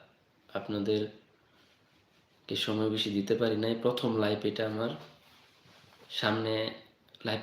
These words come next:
করবো ইনশাল্লাহ। তো বলবেন ইন-, আহ, কারো যদি গজলটি ভালো লাগে, আবার এই গজলটি আবার যদি কারো শুনতে ইচ্ছা হয় কমেন্টে বলবেন, নেক্সটে আবার গাইবো।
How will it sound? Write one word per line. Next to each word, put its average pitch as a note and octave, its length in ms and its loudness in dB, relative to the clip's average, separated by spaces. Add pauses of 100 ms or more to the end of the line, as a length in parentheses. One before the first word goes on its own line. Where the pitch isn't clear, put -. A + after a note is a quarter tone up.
করবো A#2+ 240 2
ইনশাল্লাহ। A#2 500 -4 (1400)
তো - 140 -6
বলবেন A#2 380 8
ইন-, G2+ 540 -4
আহ, F#2+ 440 0
কারো G2+ 480 -4 (1700)
যদি G#2 480 0
গজলটি G#2 380 2
ভালো G2+ 260 0
লাগে, G#2 420 0 (1300)
আবার G#2 260 2
এই A#2+ 100 8
গজলটি A#2+ 480 4
আবার G#2+ 240 4
যদি A2 260 0
কারো G#2+ 240 0
শুনতে G#2+ 380 -2
ইচ্ছা A2 280 -4
হয় A2+ 220 0 (640)
কমেন্টে A2 400 2
বলবেন, A2+ 520 6 (220)
নেক্সটে G#2 400 -2
আবার G2+ 280 0
গাইবো। F#2 360 0